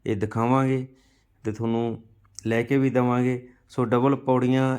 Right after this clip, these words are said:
ਇੱਕ ਬਾਹਰ ਦੀ ਪੌੜੀਆਂ ਦਿੱਤੀਆਂ ਹੋਈਆਂ। ਅਗਰ ਕਿਸੇ ਵੀਰ ਨੇ ਇਹ ਪੋਰਸ਼ਨ ਉੱਪਰਲਾ ਰੈਂਟ 'ਤੇ ਦੇਣਾ, ਤਾਂ ਉਹ ਵੀ ਸੈਪਰੇਟ ਕਹਿ ਸਕਦੇ ਹੋ, ਤੁਸੀਂ ਦੇਖ ਸਕਦੇ ਹੋ, ਪੌੜੀਆਂ ਬਾਹਰ ਦੀ ਜਿਹੜੀਆਂ, ਉਹ ਦਿੱਤੀਆਂ ਹੋਈਆਂ। ਤੇ ਆ ਜਾਓ ਫਿਰ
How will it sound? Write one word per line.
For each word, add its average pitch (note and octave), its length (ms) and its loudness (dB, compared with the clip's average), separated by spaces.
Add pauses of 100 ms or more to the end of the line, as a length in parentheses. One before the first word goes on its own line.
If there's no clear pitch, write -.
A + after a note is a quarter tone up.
ਇੱਕ B2+ 180 -6
ਬਾਹਰ A#2 260 4
ਦੀ C#3 120 0
ਪੌੜੀਆਂ B2 360 0
ਦਿੱਤੀਆਂ B2 260 0
ਹੋਈਆਂ। B2+ 220 2
ਅਗਰ B2 140 -2
ਕਿਸੇ B2+ 260 0
ਵੀਰ A#2+ 260 0
ਨੇ B2 260 0
ਇਹ A#2+ 60 -4
ਪੋਰਸ਼ਨ A#2+ 400 -4
ਉੱਪਰਲਾ A#2+ 560 -4 (360)
ਰੈਂਟ A#2+ 220 2
'ਤੇ C3 160 0
ਦੇਣਾ, A#2+ 280 0
ਤਾਂ B2 240 -2
ਉਹ B2+ 260 -4
ਵੀ B2+ 120 2
ਸੈਪਰੇਟ A#2 480 -2 (540)
ਕਹਿ B2 120 0
ਸਕਦੇ A#2 280 -2
ਹੋ, A2+ 60 -6
ਤੁਸੀਂ A#2 140 -8
ਦੇਖ A#2 160 -2
ਸਕਦੇ A#2+ 260 -2
ਹੋ, B2+ 120 0
ਪੌੜੀਆਂ A#2 420 -2
ਬਾਹਰ A2+ 240 -2
ਦੀ A2+ 160 -6
ਜਿਹੜੀਆਂ, A2+ 380 -4
ਉਹ - 160 -6
ਦਿੱਤੀਆਂ A2+ 300 -6
ਹੋਈਆਂ। A2+ 240 -2
ਤੇ A#2+ 140 -2
ਆ A#2 80 2
ਜਾਓ B2 140 0
ਫਿਰ B2 380 -2